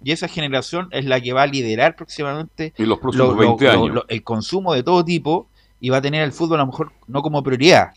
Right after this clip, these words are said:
Speaker 1: y eso es, eh, y eso es un tema, muchachos.
Speaker 2: El problema está, Belu, perdóname, que la tecnología avanza todos los días.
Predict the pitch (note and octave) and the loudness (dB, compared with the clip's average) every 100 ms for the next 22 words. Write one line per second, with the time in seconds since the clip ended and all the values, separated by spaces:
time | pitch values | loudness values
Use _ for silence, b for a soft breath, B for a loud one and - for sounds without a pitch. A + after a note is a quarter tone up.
0 | G#2+ C3+ D3 C3+ C#3 C#3+ _ _ _ _ | -4 -4 0 0 0 -2 _ _ _ _
1 | _ - A2+ A2 G#2+ G2 - C#3 D#3 C#3 | _ -4 -2 0 -2 -4 -4 -2 0 -2
2 | G#2 F3+ E3 G#2+ E2 - - - - - | 0 0 0 -2 -6 -16 -20 -20 -20 -20
3 | _ _ _ G#2+ C#3+ G#3+ A3+ - F3 D3+ | _ _ _ 0 2 4 4 4 4 6
4 | D3 A#2+ G#2+ C3+ G#2+ A2 A2 F#2+ F#2 F#2 | 4 4 2 2 2 2 2 2 2 2
5 | F#2+ F2 B2 F#2+ A2+ G2 F2 A2+ F#2 G2+ | 0 0 2 4 2 2 2 2 2 2
6 | C#3 C2 - | 2 0 -8